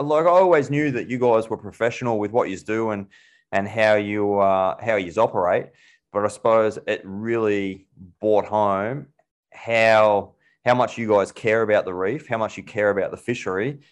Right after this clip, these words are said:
and what yous are actually doing to sustain the fishery. So did you actually get asked for that, or was that something that you guys as captains sort of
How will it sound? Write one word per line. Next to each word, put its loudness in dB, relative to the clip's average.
and -4
what 0
yous -6
are 0
actually -2
doing -4
to -12
sustain -6
the -8
fishery. -8
So 0
did -2
you 2
actually 2
get 2
asked 2
for -4
that, 4
or 0
was -6
that 2
something -2
that -6
you -6
guys 4
as -2
captains -6
sort -2
of -2